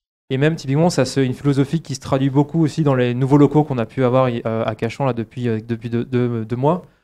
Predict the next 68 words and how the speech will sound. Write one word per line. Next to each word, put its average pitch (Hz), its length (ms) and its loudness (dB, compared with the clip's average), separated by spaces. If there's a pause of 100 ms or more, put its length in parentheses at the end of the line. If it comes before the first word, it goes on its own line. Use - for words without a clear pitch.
(200)
Au 127 40 -6
final, 151 220 4
on 170 100 6
a 123 60 6
des 123 160 -2
groupes, 127 380 -2
enfin, 131 180 0
des, 120 200 2
des 120 120 0
salles 180 280 4
qui - 100 -4
sont 123 160 -4
plus 175 120 0
du 170 100 0
tout 190 140 0
comme 135 180 4
une 127 80 -2
salle, 147 220 4
euh, 123 140 4
où 120 260 -4
là, 139 240 6
on, 120 240 -2
un 147 80 -2
peu 165 140 4
comme 147 180 4
aujourd'hui, 147 500 4
où 127 80 -2
vous 117 200 0
êtes, 135 180 2
euh, 123 180 2 (360)
nous, 135 80 2
on 143 40 6
est 143 100 6
devant 151 320 6
sur 143 120 -2
l'estrade 135 300 2
et 127 80 2
où 135 100 0
vous 131 140 -4
vous 120 120 -2
regardez 123 320 0
comme 120 140 -6
ça, 143 100 -4
un 123 60 -2
peu 120 80 -8
parler. 120 260 -4 (600)
C'est 143 80 0
des, 143 160 6
il 143 140 -2
y 156 40 4
a 147 60 2
des 139 260 2
îlots 160 260 10
avec, 123 240 2
euh, 127 220 4
une, 135 200 -2
typiquement 135 400 0
une 139 100 -2
télé, 139 320 6
euh, 123 180 6
trois 135 300 4
chaises 135 260 2
autour, 139 320 4
et 156 40 4
donc 123 140 -2
par 123 200 -2
groupe, 131 280 0
euh, 123 240 4